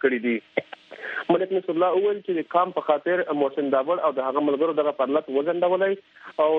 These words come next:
ځکه یې وځنډولی چې محسن داوړ ته وویل شول چې د دوی په وجه باندې په علاقه کې کرفیو ده، دلته چې کوم مړي شوي د هغې په تهویت کې مسله ده، خلکو په کورونو کې ناروغان دي او د روژې میاشت ده، نو خوراک څک مسلې دي، نو دوی دغه پرلت وځنډوي.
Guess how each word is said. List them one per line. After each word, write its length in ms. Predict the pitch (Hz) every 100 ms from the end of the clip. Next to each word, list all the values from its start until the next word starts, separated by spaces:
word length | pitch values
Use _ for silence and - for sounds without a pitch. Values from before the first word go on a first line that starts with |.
| 151 139 143
ځکه 120 | 190
یې 80 | 196
وځنډولی 440 | 190 190 190 190 185
چې 180 | 185 165
محسن 260 | 147 147 139
داوړ 180 | 147 160
ته 60 | 143
وویل 260 | 165 185 180
شول 140 | 190 180
چې 80 | 185 151
د 100 | 131
دوی 100 | 160 160
په 60 | 143
وجه 180 | 160 160
باندې 180 | 165 131
په 100 | 120
علاقه 260 | 127 139 156
کې 160 | 151 143
کرفیو 400 | 127 123 147 175
ده، 60 | 185 180 _ _ - 143
دلته 180 | 175 175
چې 60 | 151
کوم 180 | 170 156
مړي 160 | 170 180
شوي 220 | 151 175 160
د 60 | 139
هغې 140 | 135 165
په 60 | 160
تهویت 340 | 143 131 135 156
کې 160 | 185
مسله 260 | 180 180 185 190
ده، 80 | 190 - - - 139
خلکو 260 | 196 202 190
په 100 | 165
کورونو 240 | 156 170 170
کې 180 | 160 143
ناروغان 500 | 135 131 147 185 185
دي 80 | 185
او 60 | 151 131
د 60 | 139
روژې 240 | 131 165 160
میاشت 260 | 175 185 -
ده، 240 | 185 180 151
نو 100 | 135 127
خوراک 260 | 143 165 -
څک 160 | 151 135
مسلې 280 | 135 135 180 190
دي، 60 | 185 _ _ 151
نو 100 | 151
دوی 180 | 175 156
دغه 160 | 156 160 -
پرلت 240 | 139 151 170
وځنډوي. 420 | 185 185 185